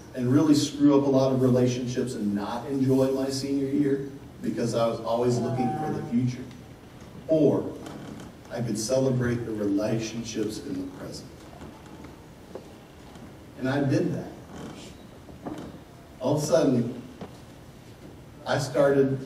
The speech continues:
getting even more involved with my youth group. I hung out with my friends that I had been a part of their lives for many years.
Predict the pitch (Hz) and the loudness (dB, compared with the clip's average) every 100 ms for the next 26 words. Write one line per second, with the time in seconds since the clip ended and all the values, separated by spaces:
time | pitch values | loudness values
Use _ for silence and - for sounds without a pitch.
0 | - - 135 131 131 127 127 127 139 123 | -6 2 4 6 6 6 6 6 4 2
1 | 101 92 - - - 87 80 - - - | 2 0 -4 -8 -6 -4 -4 -6 -12 -14
2 | - - - - - - - - - - | -16 -18 -18 -18 -18 -20 -20 -20 -18 -20
3 | - - - - - - 131 - - 147 | -20 -20 -20 -20 -12 -4 -2 -2 0 2
4 | 135 131 131 123 127 - 147 143 127 120 | 2 2 2 2 2 2 2 4 4 2
5 | 110 117 127 117 107 - - 131 127 123 | 0 0 0 0 -4 -10 -4 0 0 0
6 | 139 131 127 123 123 120 120 120 120 120 | 2 4 4 4 4 4 2 2 0 -2
7 | 120 117 127 135 143 185 165 - | -2 0 2 4 4 6 4 0